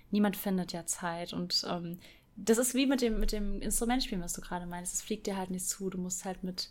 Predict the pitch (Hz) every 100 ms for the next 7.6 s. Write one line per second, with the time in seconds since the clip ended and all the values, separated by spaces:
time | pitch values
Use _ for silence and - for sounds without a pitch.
0 | 196 185 - - - 226 226 208 196 -
1 | 190 185 185 180 175 180 175 - - -
2 | - - 202 220 214 - 196 190 214 214
3 | - 190 190 196 180 202 190 190 190 180
4 | 185 185 190 185 - 185 185 180 196 180
5 | 208 226 175 170 175 180 180 180 - 185
6 | 180 185 - 185 175 - - - - -
7 | - - - - - 175